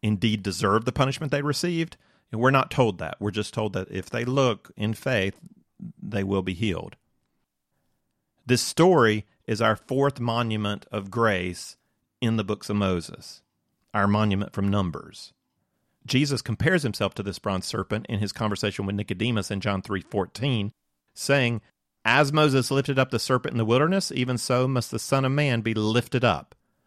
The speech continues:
so that whoever believes will in him have eternal life." Jesus is speaking of himself being lifted up on the cross, and he uses this obscure reference while speaking to a teacher of the law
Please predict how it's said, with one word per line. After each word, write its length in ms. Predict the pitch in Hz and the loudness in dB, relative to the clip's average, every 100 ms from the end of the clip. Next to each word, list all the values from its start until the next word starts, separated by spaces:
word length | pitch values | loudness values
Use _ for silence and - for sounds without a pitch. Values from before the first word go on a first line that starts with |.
| _ | _
so 180 | - 120 | 0 4
that 180 | 117 120 | 6 8
whoever 340 | 151 165 160 | 8 8 6
believes 560 | 139 175 165 117 113 - | 2 0 2 0 -2 -4
will 200 | 120 131 | 0 2
in 160 | 127 123 | 2 2
him 380 | 131 113 110 | 2 2 0
have 220 | 107 104 110 | -2 -4 -4
eternal 340 | - 117 110 | -2 -2 2
life." 440 | 127 92 82 - _ _ _ _ _ _ _ _ _ _ _ | 4 2 -2 -14 _ _ _ _ _ _ _ _ _ _ _
Jesus 440 | - 120 131 170 156 | -2 2 2 2 0
is 140 | 135 | -2
speaking 500 | - 151 139 135 123 | -2 -4 -2 -4 -2
of 200 | - 120 | 0 0
himself 640 | 147 139 - 151 120 117 - _ _ - 104 | 0 -2 -2 0 0 -2 -6 _ _ -18 -4
being 260 | 95 123 123 | 2 4 4
lifted 320 | 117 113 117 | 2 0 0
up 160 | 110 - | -2 0
on 60 | |
the 80 | 104 | -4
cross, 540 | - 165 120 101 - - _ _ _ | -2 -2 -2 -6 -16 -20 _ _ _
and 80 | 113 | -4
he 60 | |
uses 420 | 113 139 143 127 101 | 6 6 6 2 2
this 240 | 117 - | -2 0
obscure 440 | 107 - - 175 | -2 -2 0 2
reference 580 | 147 98 87 95 110 - _ _ _ | 4 2 2 -4 -6 -12 _ _ _
while 200 | 180 185 | 6 6
speaking 420 | - 190 180 143 | 6 2 2 0
to 140 | 123 123 | 2 0
a 40 | |
teacher 320 | - 135 - | 2 0 0
of 100 | 113 | 0
the 80 | 113 | 2
law 380 | 123 139 117 | 4 6 6